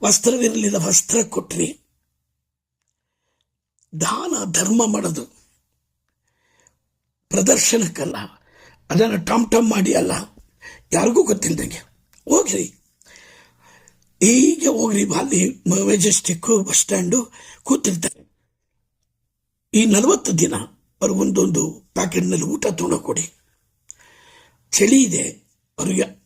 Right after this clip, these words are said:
ಹಳೇದೇ ಕೊಡಬೇಕು ಅಂತಿಲ್ಲ, ಹೊಸದೇ ಕೊಡಿಸ್ಬೋದು,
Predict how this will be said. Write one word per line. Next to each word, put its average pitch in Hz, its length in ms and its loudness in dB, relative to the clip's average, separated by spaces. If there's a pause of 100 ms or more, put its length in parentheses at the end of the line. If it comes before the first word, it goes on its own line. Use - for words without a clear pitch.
(960)
ಹಳೇದೇ 208 360 4
ಕೊಡಬೇಕು 185 440 0
ಅಂತಿಲ್ಲ, - 240 -2
ಹೊಸದೇ 165 480 0
ಕೊಡಿಸ್ಬೋದು, - 680 -8